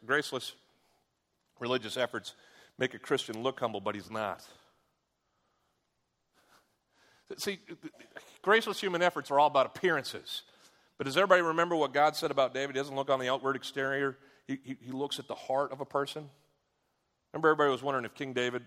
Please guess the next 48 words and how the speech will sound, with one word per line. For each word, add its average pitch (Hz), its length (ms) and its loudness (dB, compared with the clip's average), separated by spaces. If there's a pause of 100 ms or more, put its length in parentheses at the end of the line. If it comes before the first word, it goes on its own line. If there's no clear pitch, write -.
(140)
before 107 240 -8
he 101 40 -6
was 95 120 -10
King 104 180 -16
David, 104 280 -6
should 110 140 -14
even 110 160 -12
be 107 100 -10
brought 107 340 -4
to 107 60 -18
the 104 60 -14
party 104 360 -4
as 92 80 -12
far 104 260 -4
as 104 80 -8
figuring 104 320 -12
out 101 160 -10
who 101 80 -10
should 98 160 -18
be 98 80 -18
king. 101 300 -14 (120)
Well, 113 100 -18
don't 135 200 -12
bring 101 180 -12
David 92 300 -8
in. 85 140 -16
He's 98 160 -18
a 90 40 -12
shepherd 90 400 -14
boy. 92 320 -8
He's, 90 280 -16 (580)
he's 101 240 -16
not 104 260 -6
one 101 120 -8
of 92 80 -10
the 92 40 -12
firstborn. 98 560 -10
He's 92 140 -14
not. 101 200 -12 (440)
But, - 100 -20 (220)
but, 104 140 -10 (520)
but 110 120 -18
the, 104 200 -6 (140)
the, 107 140 -18
the - 80 -20
prophet 127 440 -4
who 120 100 -12
was 107 240 -10